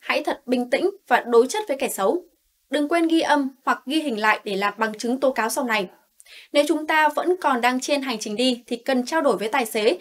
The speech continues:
để được đổi ngay vị trí nằm hoặc bất kỳ biện pháp nào khác để đảm bảo sự an toàn cho chính mình.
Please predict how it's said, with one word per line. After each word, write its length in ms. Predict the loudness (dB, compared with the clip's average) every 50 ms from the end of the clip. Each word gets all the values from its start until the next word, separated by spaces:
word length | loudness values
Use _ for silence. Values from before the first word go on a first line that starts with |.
| -6 -16 -8 2
để 120 | 4 6
được 180 | 6 6 4 6
đổi 180 | 6 6 6 4
ngay 220 | 2 -2 -2 -2
vị 120 | -2 -4
trí 160 | -6 -6 -6 -2
nằm 260 | 0 0 0 0 -4 -10 _ _ _ _
hoặc 240 | -6 -6 -4 -2
bất 180 | -2 -2 -2 0
kỳ 120 | -4 -2
biện 180 | 0 0 -2 -2
pháp 160 | -4 -4 -2
nào 160 | -2 -2 -4
khác 360 | 0 2 2 2 2 0 _ -4
để 100 | -4 -2 0
đảm 180 | 0 0 0 0
bảo 140 | -2 -2 -2
sự 120 | -4 -6
an 100 | -8 -4
toàn 200 | -2 -2 -2 -2
cho 100 | -4 -10 -10
chính 200 | -8 -6 -2 0
mình. 180 | 0 0 -2